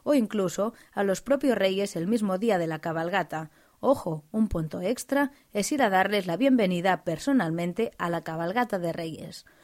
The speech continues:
Por último, hay que dejar prepararlo todo esa noche, pero todo ese esfuerzo se verá recompensado ampliamente. Por la mañana llega el momento más esperado, aquel instante mágico.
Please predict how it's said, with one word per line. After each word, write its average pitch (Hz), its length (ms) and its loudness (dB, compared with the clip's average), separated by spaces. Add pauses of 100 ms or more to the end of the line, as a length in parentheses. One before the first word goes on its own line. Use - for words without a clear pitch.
(160)
Por 320 200 6
último, 202 380 2
hay 185 80 2
que 180 160 -2
dejar 220 380 -2
prepararlo 220 720 0 (380)
todo 302 520 6
esa 269 240 2
noche, 269 480 0 (100)
pero 175 300 0
todo 294 300 0
ese 190 180 -2
esfuerzo 269 440 2
se 226 160 -2
verá 175 220 0
recompensado 220 1000 0 (380)
ampliamente. 190 840 -2 (300)
Por 180 160 -2
la 165 120 -2
mañana 220 500 0
llega 285 280 2
el 294 80 4
momento 226 420 2
más 208 280 0
esperado, 202 580 -2 (220)
aquel 277 380 2
instante 269 580 2
mágico. 208 680 -2